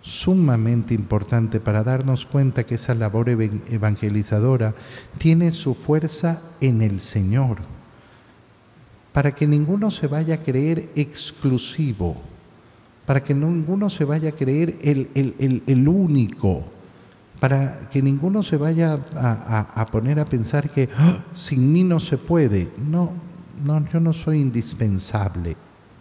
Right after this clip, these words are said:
De dos en dos. Y para que se ayuden mutuamente. ¿Dónde los envía? A todos los lugares donde pensaba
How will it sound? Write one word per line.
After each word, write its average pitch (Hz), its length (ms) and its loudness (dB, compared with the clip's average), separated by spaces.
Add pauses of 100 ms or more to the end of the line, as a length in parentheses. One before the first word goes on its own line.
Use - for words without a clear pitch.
(1600)
De 117 180 4
dos 135 480 -6 (180)
en 98 280 -4
dos. 90 420 -6 (680)
Y 143 100 0
para 113 280 0
que 113 120 -2
se - 120 -4
ayuden 131 680 2
mutuamente. 113 840 0 (1040)
¿Dónde 190 320 -2
los 180 240 -10
envía? 180 400 -4
A 135 40 -6 (180)
todos 233 420 -8
los 165 240 -6
lugares 170 480 -4
donde 139 240 0
pensaba 151 800 -2